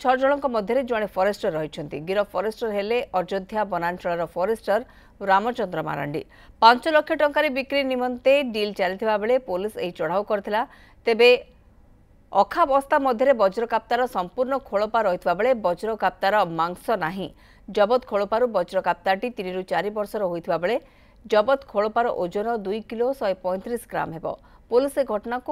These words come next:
କପ୍ତିପଦା ବନାଞ୍ଚଳକୁ ହସ୍ତାନ୍ତର କରିଛି। ଏ ବଜ୍ରକାପ୍ତା କେଉଁଠୁ ଆସିଲା ଏବଂ ଗିରଫ ଫରେଷ୍ଟର ନା ଅନ୍ୟ କେଉଁ ବନ କର୍ମଚାରୀ ଏ ଘଟଣାରେ ଜଡ଼ିତ, ତାର ଖୋଳତାଡ଼ କରୁଛି ପୋଲିସ। ଏ ଚଢ଼ାଉରେ ପୋଲିସ ଦୁଇଟି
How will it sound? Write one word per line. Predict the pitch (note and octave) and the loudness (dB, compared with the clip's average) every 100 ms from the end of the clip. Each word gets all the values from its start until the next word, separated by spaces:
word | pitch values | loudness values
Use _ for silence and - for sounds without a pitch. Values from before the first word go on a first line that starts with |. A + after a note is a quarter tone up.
| C#4 | -4
କପ୍ତିପଦା | G#3 G#3+ G3+ F#3+ F#3 | -4 -6 -6 -2 -2
ବନାଞ୍ଚଳକୁ | E3+ F3 F#3 F#3 F#3 | -2 -4 -2 -2 -4
ହସ୍ତାନ୍ତର | E3 F3 G3 G#3 | -8 -8 -6 -4
କରିଛି। | G#3 G#3 - F4+ - - - | -4 -4 -12 -14 -16 -12 -4
ଏ | F#3 | -2
ବଜ୍ରକାପ୍ତା | F#3 A#3 A3+ A#3 B3 A#3 | 0 -2 -4 -2 -2 -2
କେଉଁଠୁ | G3 A3+ - B3 | -4 -6 -4 -4
ଆସିଲା | A#3+ C4 | -2 -4
ଏବଂ | A#3+ G3+ G3+ F#3+ | -4 -6 -12 -8
ଗିରଫ | F#3 G#3+ G#3+ | -4 -4 -4
ଫରେଷ୍ଟର | F3+ F#3 - A3+ A#3+ - G#3 | -6 -6 -4 -4 -4 -6 -6
ନା | F#3 - | -6 -4
ଅନ୍ୟ | F#3+ A#3 B3 A#3+ | -6 -2 -4 -4
କେଉଁ | G#3 G#3 | -6 -2
ବନ | G3+ G3 F#3 | -2 -2 -4
କର୍ମଚାରୀ | E3 E3+ E3+ F3+ B3 - - - | -6 -6 -6 -4 -4 -6 -20 -12
ଏ | F3+ | -4
ଘଟଣାରେ | F#3+ G#3 G3+ F#3+ | -4 -2 -4 0
ଜଡ଼ିତ, | F3 A#3+ E3+ F3 - - - - - | 0 2 0 -2 -6 -20 -20 -8 2
ତାର | A3+ A#3 - | 4 2 0
ଖୋଳତାଡ଼ | A#3 A#3 G3+ D#3+ | -2 0 -2 -4
କରୁଛି | D3 - - | -10 -12 -14
ପୋଲିସ। | F#2+ - - _ - - | -12 -14 -18 _ -20 -20
ଏ | - | -4
ଚଢ଼ାଉରେ | A3 A3+ C#4 C#4+ A#3+ | 2 6 6 4 2
ପୋଲିସ | B3 C4 B3+ F#3+ | 2 2 -2 -8
ଦୁଇଟି | G#3 A#3+ A#3+ | -8 -8 -8